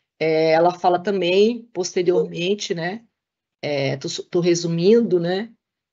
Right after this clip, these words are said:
é, é melhorarmos a qualidade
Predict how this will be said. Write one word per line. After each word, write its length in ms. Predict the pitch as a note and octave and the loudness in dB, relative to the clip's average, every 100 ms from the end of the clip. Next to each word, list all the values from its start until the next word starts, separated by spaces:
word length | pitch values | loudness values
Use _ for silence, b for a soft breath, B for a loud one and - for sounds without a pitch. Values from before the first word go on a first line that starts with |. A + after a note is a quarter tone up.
| _ | _
é, 880 | - D#3+ D#3+ D#3+ D#3+ D3 C3 - - _ _ _ _ _ - - _ _ | -4 0 0 2 0 0 -2 -6 -12 _ _ _ _ _ -20 -20 _ _
é 140 | - E3 | -4 2
melhorarmos 720 | F3+ F#3+ F#3+ F#3 F#3 A3 A3 | 4 6 6 6 4 4 -2
a 40 | G#3 | -2
qualidade 840 | G#3 G#3 G3+ F3+ F3 F3+ - - | -2 -2 2 2 2 -2 -14 -20